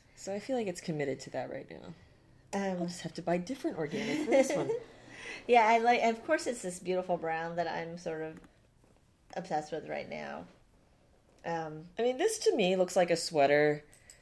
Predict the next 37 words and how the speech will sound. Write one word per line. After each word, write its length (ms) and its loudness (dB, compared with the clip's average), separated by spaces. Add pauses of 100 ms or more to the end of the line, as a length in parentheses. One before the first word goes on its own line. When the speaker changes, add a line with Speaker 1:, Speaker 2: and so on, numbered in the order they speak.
(200)
Speaker 1:
that 160 0
you 100 -2
could 160 0
knit 200 2
fairly 400 4
quickly. 760 -2 (180)
Speaker 2:
Mm-hmm. 520 -8 (240)
Speaker 1:
That 180 2
would 120 0
be 140 0
just 240 -6
really 460 -2 (240)
nice 320 -2
to 200 -2 (880)
get 100 10
it 60 8
off 120 10
your 100 2
needles 320 4
and 140 0
put 140 0
on. 340 -4 (460)
Speaker 2:
Right, 300 4
and 120 0
Speaker 1:
You 40 0 (120)
Speaker 2:
maybe 60 6
Speaker 1:
know? 120 2
Speaker 2:
for 200 0
the, 380 2 (280)
the 1040 -2 (1600)
size 320 -4
thirty-four, 760 -2
which 180 -6
is 100 -14
the 80 -8
size 400 -6
shown. 800 -8